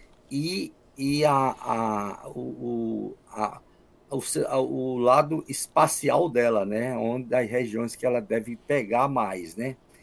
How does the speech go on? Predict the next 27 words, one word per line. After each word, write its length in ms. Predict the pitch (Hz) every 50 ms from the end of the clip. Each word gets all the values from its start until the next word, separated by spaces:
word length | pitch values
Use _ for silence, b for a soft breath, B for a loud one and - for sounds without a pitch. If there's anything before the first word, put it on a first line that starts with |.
| b b b b b b b _
Nesse 360 | - 123 151 165 - - -
período 480 | - - 135 120 113 113 113 107 104 101
de 120 | 98 101
El 220 | 101 98 95 95 101
Niño, 340 | 120 151 175 175 147 117 - _ _
a 160 | - 120 113 101
zaca 420 | 95 101 120 127 135 - - 113
desce 380 | 104 107 123 127 - - - 113
mais 260 | 110 131 139 - -
pra 280 | - - 151 165 170
sul, 420 | - - - - - 143 113 92 - _ _ _ _ _ _ _ _ _ _ _ _ _ _ _
como 140 | - 98 98
tem 140 | - 120 117
ocorrido 440 | 110 - - 120 104 113 117 143
agora. 360 | 156 156 143 131 120 107 98 98
A 40 |
gente 100 | 104 107
tá 120 | - - 110
mostrando 540 | 107 107 107 101 - - - 107 101 95 b b b b b b _
esse 320 | - 113 120 120 - - 113
mapa 320 | 110 113 110 - - 110
que 80 | - -
eu 100 | 107 101
mostrei 380 | 104 104 98 - - 107 101
aqui 180 | 95 90 - 101
agora, 440 | 92 87 92 113 156 202 151 113
ó. 60 | 85